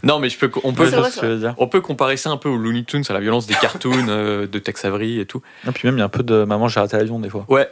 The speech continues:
Speaker 1: il y a un peu de ça, tu vois. C'est,
Speaker 2: Mm.
Speaker 1: c'est pour ça aussi que j'aime beaucoup Maman, j'ai raté l'avion. Et, euh, mais ça se casse la gueule parce que le tueur, il, il va, il va plus représenter quelque chose.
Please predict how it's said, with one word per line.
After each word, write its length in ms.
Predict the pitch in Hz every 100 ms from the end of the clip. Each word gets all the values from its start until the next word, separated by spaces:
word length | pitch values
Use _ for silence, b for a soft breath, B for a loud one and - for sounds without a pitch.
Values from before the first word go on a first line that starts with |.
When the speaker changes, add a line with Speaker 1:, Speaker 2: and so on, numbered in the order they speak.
| -
Speaker 1:
il 100 | 117
y 40 |
a 60 | 120
un 60 | 113
peu 120 | 135
de 60 |
ça, 180 | 127 147
tu 100 | -
vois. 100 | 110
C'est, 220 | - 107 -
Speaker 2:
Mm. 160 | 120
Speaker 1:
c'est 140 | 120 117
pour 140 | 110
ça 100 | 143
aussi 180 | 117 127
que 40 |
j'aime 200 | 110 101
beaucoup 160 | 101 117
Maman, 220 | 113 107
j'ai 80 | 107
raté 180 | 98 95
l'avion. 220 | 104 120 - B B B B 143 151 120 110 101 _ _ -
Et, 160 | 123
euh, 380 | 117 110 107 107 - -
mais 380 | 127 135 - _ _
ça 160 | - 120
se 80 | -
casse 220 | 156 -
la 80 | 127
gueule 200 | 127 165
parce 200 | - 104
que 160 | -
le 320 | 107 101 104 104
tueur, 640 | - - 151 160 170 - _ _ _ _ _ _ _ _ _ _ _ -
il, 400 | 117 110 104 -
il 100 | -
va, 440 | 101 110 104 104 -
il 80 | 107
va 80 | 107
plus 340 | - - -
représenter 460 | 147 117 113 107 131
quelque 180 | 117 -
chose. 260 | 110 98